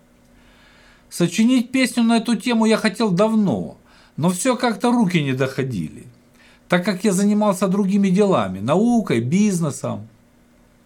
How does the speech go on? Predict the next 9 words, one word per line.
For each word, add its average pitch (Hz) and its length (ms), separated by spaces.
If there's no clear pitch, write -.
А 143 80
потом 196 340
и 220 140
мажоры 170 500
как-то 120 320
поутихли. - 720
Или 240 300
их - 240
утихомирили, 127 1120